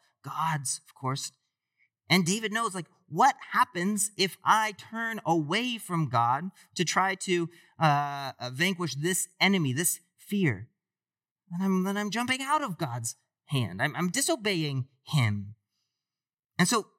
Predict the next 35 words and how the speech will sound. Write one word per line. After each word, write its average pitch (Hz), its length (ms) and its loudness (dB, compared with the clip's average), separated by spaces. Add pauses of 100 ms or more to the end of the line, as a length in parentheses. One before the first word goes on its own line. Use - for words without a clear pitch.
(160)
this 208 160 0
is 247 80 -6
a 226 60 -2
good 202 260 -2
picture - 420 -4
of 151 160 2
what 208 240 2
it 175 180 -8
means 160 640 2
as 151 140 4
a 180 60 0
Christian 196 640 0
to 151 100 0
fear 135 520 -2 (240)
the 147 80 -2
Lord. 127 260 2
It 175 160 -2
means 226 420 -2 (180)
you 240 280 2
understand 254 840 -4
the 214 80 -4
goodness 185 720 -4 (260)
of 180 160 0
the 214 80 -2
security 185 800 2 (200)
of 135 200 0
being 190 320 2
in 143 180 2
Jesus's 127 600 -6
hand. 101 400 -10 (1200)
And 135 140 6
when 165 120 6
you 220 200 2
think 214 240 -6
about 151 300 0